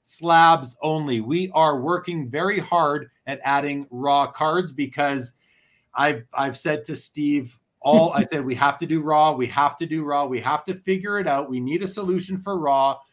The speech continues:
because raw is a bigger part of the hobby than slab." Even, even with over six million cards in backlog at P S A,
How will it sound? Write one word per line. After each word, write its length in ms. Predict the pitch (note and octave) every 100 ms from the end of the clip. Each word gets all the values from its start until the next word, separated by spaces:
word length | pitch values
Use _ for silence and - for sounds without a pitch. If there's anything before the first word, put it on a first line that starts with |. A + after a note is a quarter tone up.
| _
because 320 | D3+ - D3+
raw 360 | B2+ D3 D3 D3+
is 160 | C#3 B2
a 80 | A#2
bigger 500 | - F#3 G3 G3 -
part 200 | F3 F3
of 40 |
the 100 | D#3+
hobby 420 | B2+ D3+ D3 C#3+ C3+
than 240 | C3 B2
slab." 400 | - C#3 B2 G#2 B2
Even, 360 | D3 E3+ E3 D#3+
even 340 | E3+ F#3+ E3+ - _ _
with 160 | D3 C#3
over 240 | D#3+ C#3
six 260 | A#2 F3 F3+
million 440 | E3+ E3+ D#3+ C#3 - _ _ _ _
cards 320 | - E3 C3+
in 100 | C#3+
backlog 560 | B2+ D3+ D#3+ E3+ D#3+ D3+
at 120 | A#2
P 140 | E3
S 180 | D3+ B2
A, 300 | D3+ F#3 B3+